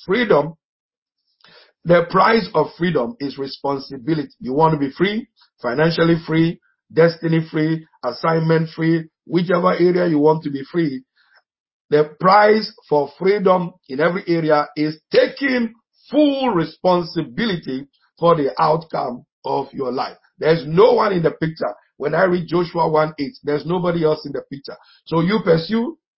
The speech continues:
and then God will bring the helpers, God will bring the workers, God will bring the partners, but you must run with your vision. Number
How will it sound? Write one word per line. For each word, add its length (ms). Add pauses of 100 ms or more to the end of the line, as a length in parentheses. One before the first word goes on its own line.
(460)
and 160
then 160
God 260
will 140
bring 220
the 120
helpers, 540
God 180
will 100
bring 200
the 100
workers, 500 (240)
God 180
will 100
bring 180
the 200
partners, 520 (280)
but 240
you 460
must 240
run 400 (120)
with 300
your 280
vision. 380
Number 440